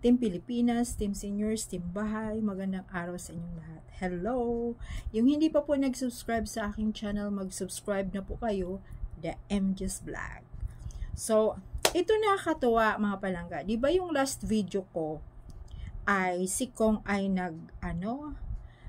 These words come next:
eh, nakatanggap ng trophy. So, nanalo siya.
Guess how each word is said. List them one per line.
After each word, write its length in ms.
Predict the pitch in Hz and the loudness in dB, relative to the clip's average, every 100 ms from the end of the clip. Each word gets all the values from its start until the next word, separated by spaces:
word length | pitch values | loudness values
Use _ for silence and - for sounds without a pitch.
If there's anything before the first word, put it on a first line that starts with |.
| - - - | -14 -14 -2
eh, 160 | 202 | 0
nakatanggap 720 | 190 196 - 214 202 202 196 | 0 -2 0 2 2 0 -2
ng 240 | 196 190 185 180 175 170 165 165 165 - - - - - - - - - - | 0 0 0 -4 -4 -6 -6 -8 -10 -14 -6 -4 -4 -8 -6 -6 -6 -10 0
trophy. 720 | 185 170 - 240 247 226 190 - - - - - - - - | 2 2 0 0 0 0 -6 -10 -14 -10 -10 -8 -8 -6 -6
So, 480 | - - 170 151 135 - - | -6 -4 -2 -2 -4 -4 0
nanalo 480 | 190 190 185 185 190 | 2 4 4 2 0
siya. 480 | 190 311 277 226 | 4 6 8 4